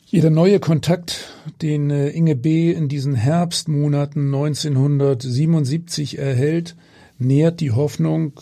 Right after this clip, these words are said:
äh, in der verzweifelten Mutter. Und, äh, genauso oft erlebt sie dann andererseits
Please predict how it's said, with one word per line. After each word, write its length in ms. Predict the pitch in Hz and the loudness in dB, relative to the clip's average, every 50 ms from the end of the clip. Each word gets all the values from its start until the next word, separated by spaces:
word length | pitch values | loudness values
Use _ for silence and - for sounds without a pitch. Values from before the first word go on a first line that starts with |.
| - | -8
äh, 300 | - 165 156 151 151 175 | -4 -4 -2 -2 -2 -4
in 80 | 160 151 | -4 -4
der 140 | 143 147 123 | -2 -2 -2
verzweifelten 720 | - 143 - - - 143 139 131 117 135 135 123 - 131 127 | -2 -4 -4 -4 -4 -4 -4 -4 -4 -4 -6 -4 -4 -2 -2
Mutter. 400 | 127 131 120 - 151 165 175 185 - - _ _ _ - - - - - - - - _ _ _ _ _ | -2 -2 -2 -2 -2 -2 -2 -4 -8 -14 _ _ _ -20 -20 -20 -20 -20 -20 -20 -20 _ _ _ _ _
Und, 440 | - 139 143 143 143 127 - - | 0 2 2 2 0 0 -2 0
äh, 240 | - 147 139 139 135 127 | 2 2 4 4 2 2
genauso 540 | 120 139 135 139 147 160 151 139 143 139 - | 2 2 2 2 2 2 2 2 0 0 2
oft 560 | - 170 196 170 - - - - - - - - _ | 2 2 2 2 -2 -6 -8 -10 -12 -12 -14 -14 _
erlebt 460 | - 143 135 131 135 143 120 127 - - | -4 -2 -2 0 0 0 -2 -4 -8 -14
sie 220 | - - 151 147 | -8 -4 -4 -2
dann 320 | 131 143 143 139 135 135 131 - | 0 0 0 0 -2 -4 -6 -6
andererseits 1040 | - 156 165 180 175 165 139 143 139 135 127 143 143 143 160 170 170 - - - | -4 -2 0 0 0 0 0 0 0 0 2 2 2 2 0 -2 -4 -6 -10 -10